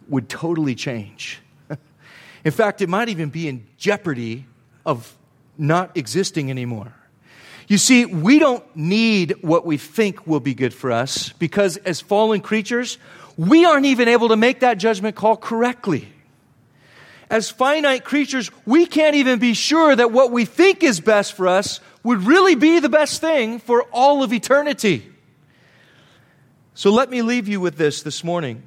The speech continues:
There's an old saying, and it is still true. It says this, "God always gives his best to those who leave the choice with him."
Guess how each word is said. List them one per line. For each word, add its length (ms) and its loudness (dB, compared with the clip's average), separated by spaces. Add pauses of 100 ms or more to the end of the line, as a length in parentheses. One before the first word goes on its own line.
There's 200 -2
an 140 -2
old 280 -2
saying, 640 -2
and 180 -4
it 100 -4
is 140 -4
still 280 -2
true. 280 -6
It 80 -10
says 280 0
this, 320 -2 (680)
"God 380 2
always 600 -2
gives 300 -6
his 200 -6
best 640 -4 (420)
to 140 -4
those 400 2
who 100 -6
leave 420 -4
the 80 -2
choice 680 -4 (140)
with 180 -4
him." 340 -8